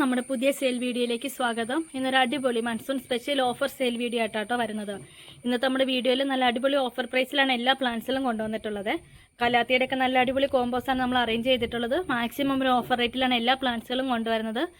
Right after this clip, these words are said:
അപ്പോൾ ഇന്നത്തെ നമ്മുടെ വീഡിയോയിലുള്ള ഏതെങ്കിലും plants നിങ്ങൾക്ക് പർച്ചേസ് ചെയ്യാൻ താല്പര്യം ഉണ്ടെങ്കിൽ നമ്മുടെ WhatsApp നമ്പറിൽ കോൺടാക്ട് ചെയ്തോളൂ ട്ടോ. All India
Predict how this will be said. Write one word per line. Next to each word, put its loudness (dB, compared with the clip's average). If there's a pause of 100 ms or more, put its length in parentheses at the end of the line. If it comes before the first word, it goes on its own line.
(240)
അപ്പോൾ -8
ഇന്നത്തെ 2
നമ്മുടെ 4
വീഡിയോയിലുള്ള 2
ഏതെങ്കിലും 2
plants 0
നിങ്ങൾക്ക് 0
പർച്ചേസ് -4
ചെയ്യാൻ 0
താല്പര്യം 2
ഉണ്ടെങ്കിൽ 0
നമ്മുടെ 2
WhatsApp -4
നമ്പറിൽ -2
കോൺടാക്ട് -6
ചെയ്തോളൂ -6
ട്ടോ. -4 (480)
All 2
India 0